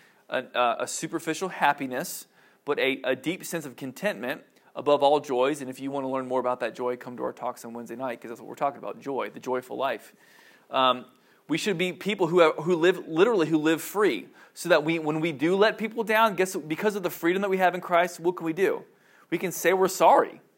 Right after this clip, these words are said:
right? Uh, or when people do let us down, because of the freedom that we have in Christ, we can say, "I forgive you," right? Uh, there's a humility that exists above all humilities,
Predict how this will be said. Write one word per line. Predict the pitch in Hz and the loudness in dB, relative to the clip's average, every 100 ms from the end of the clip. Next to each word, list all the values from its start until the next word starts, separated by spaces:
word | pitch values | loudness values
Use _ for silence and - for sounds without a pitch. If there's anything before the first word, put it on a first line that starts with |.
| _ - | _ -6
right? | 131 185 - _ _ _ _ _ - | -2 -2 -6 _ _ _ _ _ 0
Uh, | 135 139 - | 8 10 10
or | 185 233 | 10 10
when | 170 160 | 10 6
people | 196 185 156 | 0 0 0
do | 147 220 | 2 2
let | 202 180 | 6 8
us | 196 196 | 8 6
down, | 170 156 208 359 - _ _ _ | 4 6 6 2 -8 _ _ _
because | 147 180 | 0 0
of | 160 | 0
the | 151 | -6
freedom | - 185 190 | 0 2 2
that | 180 | 2
we | 170 | 4
have | 170 | 4
in | 175 | 2
Christ, | - 170 190 220 - - - - | 2 2 2 -2 -14 -20 -14 -4
we | 175 | -2
can | 175 | -2
say, | 156 - 196 190 | -2 2 4 6
"I | 165 | 4
forgive | 175 202 190 330 | 2 -4 -4 -4
you," | 185 113 - _ _ _ _ _ _ | -4 -8 -10 _ _ _ _ _ _
right? | 135 165 240 - _ _ _ _ _ _ _ _ _ | 2 2 0 -12 _ _ _ _ _ _ _ _ _
Uh, | - 139 | 2 4
there's | 147 160 | 4 4
a | 165 | 2
humility | 170 180 170 220 247 175 117 113 | 0 -2 4 6 6 4 0 -6
that | 131 135 | 2 2
exists | 127 127 - 131 - - | 2 -4 -2 -2 -2 -10
above | 135 147 165 | 0 4 8
all | 180 | 6
humilities, | 190 180 165 196 170 123 104 92 - | 6 -2 -2 0 0 -2 -6 -12 -16